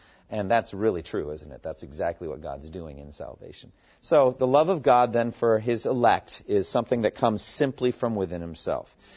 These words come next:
Deuteronomy ten. "To the Lord, uh, your God belong the heavens, even the highest heavens, the earth and everything in it. Yet the Lord set his affection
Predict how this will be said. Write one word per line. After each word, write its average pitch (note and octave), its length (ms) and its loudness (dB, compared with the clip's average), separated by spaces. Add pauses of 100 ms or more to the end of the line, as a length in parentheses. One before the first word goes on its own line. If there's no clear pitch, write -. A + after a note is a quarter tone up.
(120)
Deuteronomy A2+ 500 4
ten. C3+ 340 -2 (460)
"To D#3 100 0
the C3+ 100 6
Lord, F3+ 640 6
uh, B2 60 2
your A2 320 2
God C3+ 400 6
belong A2 320 2
the G2 80 -2
heavens, C3+ 420 2
even C#3 260 -2
the A2+ 80 0
highest B2+ 360 2
heavens, D3+ 340 0
the - 160 -4
earth C3+ 220 4
and A2+ 100 -2
everything A2+ 340 -2
in C3 120 -2
it. D3+ 100 -6
Yet B2+ 200 2
the A#2+ 80 0
Lord C3+ 280 2
set D3 200 2
his C3+ 120 -6
affection C3 600 0